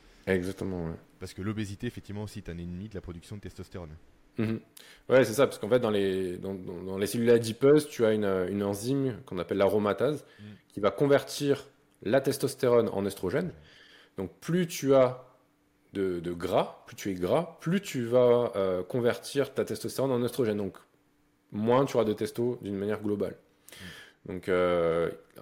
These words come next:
Speaker 1: l'idéal, c'est pas d'être complète-, trop sec non plus, hein, et ça, c'est, faut, faut aussi comprendre que
Speaker 2: Oui.
Speaker 1: il faut trouver vraiment le bon équilibre, ne pas être trop gras,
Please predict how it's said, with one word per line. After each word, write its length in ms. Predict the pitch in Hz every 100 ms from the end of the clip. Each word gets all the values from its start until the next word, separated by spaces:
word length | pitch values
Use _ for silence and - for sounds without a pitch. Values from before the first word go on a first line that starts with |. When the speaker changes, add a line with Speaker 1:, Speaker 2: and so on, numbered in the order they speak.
| -
Speaker 1:
l'idéal, 420 | 113 131 131 165
c'est 120 | 160
pas 120 | 143 139
d'être 300 | 117 - 113
complète-, 380 | 107 113 - -
trop 160 | 120
sec 200 | 117 139
non 100 | 127
plus, 160 | - 101
hein, 180 | 110 101
et 60 |
ça, 120 | 92
c'est, 160 | - 95
faut, 420 | - 98 95 90 90
faut 60 |
aussi 340 | 92 - 117 113
comprendre 360 | 110 95 120
que 240 | 110 107 98 - _
Speaker 2:
Oui. 60 | -
Speaker 1:
il 40 |
faut 120 | -
trouver 240 | - 127 143
vraiment 260 | 123 123 139
le 60 |
bon 160 | 117 127
équilibre, 400 | 123 - 160 139 - _ -
ne 60 | 98
pas 120 | 143
être 60 |
trop 160 | 139 139
gras, 340 | 113 139 180